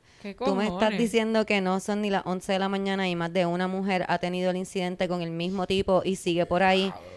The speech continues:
Speaker 2: Eh, ellos se montaron en el carrito a dar una ronda a ver si lo veían. Definitivamente, este, entre nosotras debemos de cuidarnos, no nos queda más remedio. Un
Speaker 1: Ujú.
Speaker 2: poco de empatía de parte de los guardias con alguien que acaba de ver al miembro <laughs> a un cerdo sin su consentimiento,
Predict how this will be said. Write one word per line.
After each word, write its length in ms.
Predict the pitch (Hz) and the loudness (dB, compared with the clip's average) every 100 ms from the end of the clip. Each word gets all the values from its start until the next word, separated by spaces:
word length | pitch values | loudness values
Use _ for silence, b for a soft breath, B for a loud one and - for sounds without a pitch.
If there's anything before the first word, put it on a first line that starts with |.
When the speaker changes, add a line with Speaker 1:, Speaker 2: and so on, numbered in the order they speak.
| B B - | B B -2
Speaker 2:
Eh, 440 | 175 165 160 156 | 2 4 4 2
ellos 240 | - 175 180 | 2 0 0
se 80 | 196 | 0
montaron 400 | 196 196 185 190 | 0 0 0 0
en 80 | |
el 140 | 196 190 | -2 0
carrito 420 | 196 202 208 208 | 0 0 2 4
a 80 | 190 | 6
dar 140 | 170 | 4
una 160 | 175 185 | 2 0
ronda 320 | 190 185 190 | 0 2 2
a 20 | |
ver 100 | 190 | 2
si 120 | 185 | 2
lo 100 | 190 | 2
veían. 340 | 190 202 226 214 | 4 4 2 -2
Definitivamente, 960 | 202 185 170 160 165 175 175 175 160 | -4 -4 -4 -2 -2 -4 -2 0 0
este, 480 | 160 - - 156 151 | -2 -6 -6 -4 -4
entre 220 | 151 - | -6 -8
nosotras 340 | 151 165 156 156 | -10 -4 -4 -2
debemos 300 | 160 160 165 | -4 -2 -4
de 80 | 170 | -4
cuidarnos, 560 | 175 175 190 196 180 | 0 2 2 0 -4
no 60 | 160 | -6
nos 100 | 156 | -6
queda 240 | 170 156 | -4 -2
más 140 | 156 156 | -2 -4
remedio. 500 | 156 147 135 120 - - B 196 | -4 -4 -6 -6 -10 -20 B -12
Un 140 | 208 | -6
Speaker 1:
Ujú. 60 | 190 | 0
Speaker 2:
poco 180 | 185 185 | 2 4
de 80 | 175 | 2
empatía 460 | 175 180 208 214 | 0 0 4 4
de 100 | 202 | 4
parte 260 | 180 180 185 | 2 0 2
de 140 | 175 | 2
los 140 | 180 180 | 2 2
guardias 460 | 190 208 202 202 | 2 2 0 -2
con 260 | - 175 165 | -2 -2 -2
alguien 260 | 160 180 | -4 -4
que 80 | 180 | -4
acaba 240 | 175 165 170 | 0 4 4
de 140 | 175 | 6
ver 140 | 175 | 4
al 80 | 180 | 2
miembro 440 | 175 175 170 202 214 | 0 0 2 4 6
<laughs> 60 | |
a 60 | 190 | 6
un 120 | 202 | 4
cerdo 500 | - - 185 180 185 | 2 6 6 6 2
sin 180 | 202 190 | 0 -2
su 120 | 185 | -2
consentimiento, 920 | 175 196 190 175 175 185 185 185 170 | -4 -4 -4 -4 -2 0 -2 -2 -2